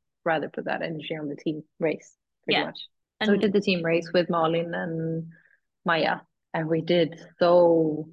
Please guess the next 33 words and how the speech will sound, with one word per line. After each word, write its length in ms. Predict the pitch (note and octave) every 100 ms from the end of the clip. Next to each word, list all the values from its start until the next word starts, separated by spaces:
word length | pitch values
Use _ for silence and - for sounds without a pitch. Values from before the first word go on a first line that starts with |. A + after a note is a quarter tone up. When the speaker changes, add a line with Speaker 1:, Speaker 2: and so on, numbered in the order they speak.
| -
Speaker 1:
well 640 | E3+ D#3+ D#3 E3+ G#3 G#3 -
the 100 | F3 -
first 540 | E3 E3 E3 - - -
half 300 | F#3 F#3+ G#3 - _ _ _ -
of 140 | F3+
the 100 | E3+
race. 540 | F3+ F3+ G#3 A3+ - _ _ _ -
Uh, 420 | E3+ E3 E3 E3+ F#3
<laughs> 80 |
and 480 | G#3 F#3+ A#3+ - -
again, 840 | F#3 F3 _ - A#3 G3+ G#3+ A3+ B3 _ _ _ _
we 120 | - G#3
got 180 | G3
a 80 | F#3
screw 400 | F3+ - A3 G3
up, 280 | E3+ F#3+ A#3 - _ _ -
uh, 300 | F3 E3+ E3+
which 640 | E3 F#3 A3+ - - - - F3+
was 280 | F#3+ F#3 -
my 360 | F#3+ F3+ E3+ F3+ -
fault, 400 | F3 F3+ G3+ - -
or 400 | E3+ E3 E3 D#3+
I 220 | E3+ - -
don't, 140 | -
I 200 | - E3
don't 180 | - F3
know. 240 | F#3 - - _ _ _ -
After, 580 | F#3 F#3 - F#3 F3+ E3+
I 100 | G#3+
don't 120 | C#4
know 120 | C#4+ A#3
how 300 | A#3 A#3+ - _ _
far 500 | - G#3 A#3 C4 D4+